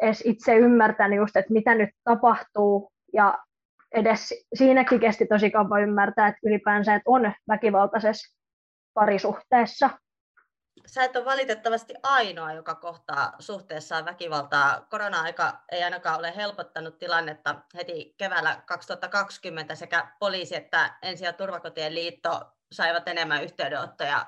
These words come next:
Speaker 2: kotona tapa-, ta-, tapahtuvista väkivallan teoista. Väkivallasta on usein vaikea kertoa kenellekään. Puhumattomuuden syynä on pelkoa, häpeää ja joskus ihan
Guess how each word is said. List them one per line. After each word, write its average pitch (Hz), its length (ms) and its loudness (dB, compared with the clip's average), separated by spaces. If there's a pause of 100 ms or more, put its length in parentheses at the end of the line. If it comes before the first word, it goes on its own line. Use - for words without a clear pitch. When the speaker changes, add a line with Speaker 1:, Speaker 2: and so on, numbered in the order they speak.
(120)
Speaker 2:
kotona 156 380 -8
tapa-, 143 480 -8
ta-, 175 280 -4
tapahtuvista 190 760 -6
väkivallan 160 540 -6
teoista. 147 540 -6 (840)
Väkivallasta 220 540 0
on 202 80 0
usein 202 380 -2 (200)
vaikea 208 380 -2
kertoa 214 440 -6
kenellekään. 196 800 -4
Puhumattomuuden 180 720 -8
syynä 175 260 -10
on 165 60 -8
pelkoa, 175 480 -4
häpeää 160 460 -2
ja 151 120 -4
joskus 156 360 -14
ihan 160 320 -10